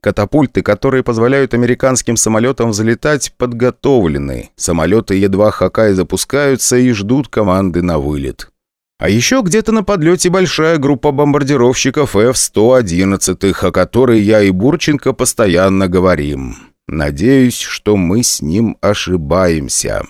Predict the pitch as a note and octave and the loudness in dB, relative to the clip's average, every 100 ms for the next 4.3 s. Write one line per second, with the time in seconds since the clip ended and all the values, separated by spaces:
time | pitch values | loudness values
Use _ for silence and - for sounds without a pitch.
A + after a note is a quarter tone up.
0 | _ _ _ _ _ _ _ _ _ _ | _ _ _ _ _ _ _ _ _ _
1 | - G2 G2 F#2 G2 F2 - G2 D#3+ D3+ | -4 0 0 2 2 2 0 0 0 0
2 | B2 B2 C3+ D#3 C3 G#2+ - A#2 A#2 A2 | 0 0 0 0 -2 -2 -2 0 0 0
3 | A2+ F#2+ F#2+ F#2+ - G#2 E2 - - A1 | 0 0 0 0 0 0 0 -4 -10 -12
4 | - - - | -10 -10 -12